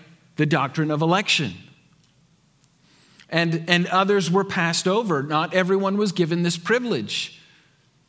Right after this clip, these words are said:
Election is obviously the case, uh, for Abraham. Abraham was from a pagan family in Ur in, uh, Mesopotamia. He had no knowledge of Yahweh. His family were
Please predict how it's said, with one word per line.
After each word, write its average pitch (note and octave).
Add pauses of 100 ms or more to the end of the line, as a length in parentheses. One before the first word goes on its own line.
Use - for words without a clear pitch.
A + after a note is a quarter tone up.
(480)
Election G#3
is F#3
obviously G3
the F3+
case, F#3+
uh, E3
for E3
Abraham. F#3
Abraham F3+
was G3+
from F3
a C#3+
pagan G3
family G3 (280)
in E3
Ur F#3+
in, E3
uh, D3+ (500)
Mesopotamia. G3
He D#3+
had D#3
no G3+
knowledge F#3+
of E3+
Yahweh. E3+ (460)
His D#3+
family F#3
were E3+